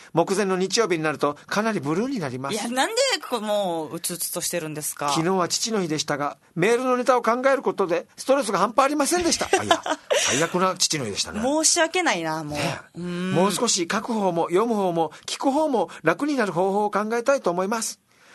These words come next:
Speaker 1: ところで今回はオリジンチャンプルーに力が入ってしまい、
Speaker 2: お。
Speaker 1: こっちのラジオの文章が短くなってしまい、すみませんでした。
Speaker 2: あ、不思議な気持ちになる。
Speaker 1: 仕事を半休取ってまで書いたのに、
Speaker 2: <laughs> あー。
Speaker 1: 短くてすみませんでした。
Speaker 2: 半休取ったの、わざわざ。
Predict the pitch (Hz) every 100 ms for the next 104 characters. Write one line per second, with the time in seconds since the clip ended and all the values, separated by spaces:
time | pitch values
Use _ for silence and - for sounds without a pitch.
0 | - - - 403 381 247 247 214 180 165
1 | - 202 302 294 285 220 196 170 156 -
2 | 294 190 160 - 123 117 104 220 214 -
3 | - - 254 240 254 233 165 175 160 135
4 | 113 110 151 311 226 156 131 - 117 104
5 | 104 101 - 143 202 285 392 403 - 110
6 | 175 - 226 226 277 285 349 370 349 202
7 | 170 160 _ - 156 196 220 208 208 240
8 | 254 240 247 262 233 165 190 190 175 147
9 | 508 554 539 480 480 453 - 156 - 330
10 | - - 143 226 302 427 403 - 123 427
11 | 554 622 - 523 571 508 523 330 - 330
12 | 311 311 285 240 202